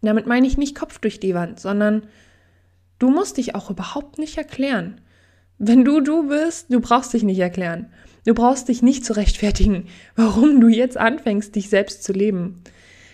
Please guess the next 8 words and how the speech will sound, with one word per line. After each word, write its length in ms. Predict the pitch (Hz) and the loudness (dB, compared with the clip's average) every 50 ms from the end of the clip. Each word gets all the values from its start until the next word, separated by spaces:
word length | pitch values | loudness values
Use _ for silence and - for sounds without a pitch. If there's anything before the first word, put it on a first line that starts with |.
| - - | -6 -2
Diese 160 | 240 240 262 | 0 0 2
Menschen 380 | 262 254 262 285 277 - - 285 | 2 2 2 0 -2 -6 -6 -4
werden 280 | 269 262 247 254 - | -2 -2 -4 -4 -6
automatisch 960 | - 247 262 277 - 302 285 262 262 254 262 269 262 - 294 302 320 - - - _ | -4 -4 -4 -4 -4 -4 -2 -2 -2 -2 -2 -4 -6 -8 -8 -8 -8 -8 -12 -10 _
aus 200 | - 214 - - | -6 -4 -4 -2
deinem 300 | 214 202 202 202 190 175 | -2 0 0 0 -2 0
Leben 360 | 175 175 180 190 190 170 170 | 0 2 2 2 0 -2 -8
treten. 500 | - - - - - - - - - | -10 -12 -14 -14 -16 -16 -16 -16 -16